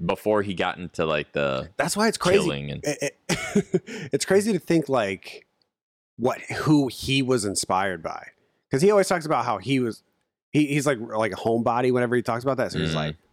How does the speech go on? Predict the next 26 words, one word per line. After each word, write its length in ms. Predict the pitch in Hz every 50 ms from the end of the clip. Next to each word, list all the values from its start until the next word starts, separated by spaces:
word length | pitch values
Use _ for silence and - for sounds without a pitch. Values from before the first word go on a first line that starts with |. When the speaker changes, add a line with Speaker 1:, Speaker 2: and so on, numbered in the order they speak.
| -
Speaker 2:
"I 60 | 101 101
was 120 | 101 87
inspired 440 | 90 90 - - 90 80 78 80 76
by 100 | - -
Proof." 500 | - - - 104 95 78 73 - - - _ - -
Speaker 1:
Mm-hmm. 300 | 80 82 82 82 82 82 85 _ _ _ _ _ _ _ _ _ - -
Speaker 2:
But, 160 | 90 95 90 80
like, 320 | 87 85 80 78 - - _ _ -
I 100 | 107 110
never, 320 | 107 110 92 95 95 - _ _ _ _ _ _ - - -
Proof 240 | - - 156 156 -
was 100 | - 123
in 100 | 120 113
D 120 | 95 110 110
twelve, 320 | - - 107 95 82 80
right? 240 | 87 87 98 90 - _ -
Speaker 1:
Yeah. 400 | - 76 78 80 76 71 67 67 76 - _ _ _
Speaker 2:
'Cause 120 | - -
I 80 | 165 160
never, 260 | 156 170 175 160 165
like, 260 | 151 131 113 104 - -
I 100 | - 117
never 220 | 135 143 135 131 120
listened 360 | 113 127 123 - 127 113 98
to 100 | - 98
that, 260 | 87 90 82 80 -